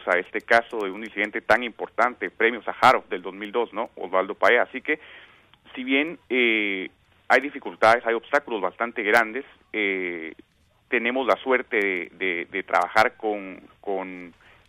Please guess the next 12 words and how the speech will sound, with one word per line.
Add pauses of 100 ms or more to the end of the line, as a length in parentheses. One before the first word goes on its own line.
(100)
activistas
por
la
democracia
cubanos (880)
que
nos, (220)
nos,
nos (420)
dan
información
constantemente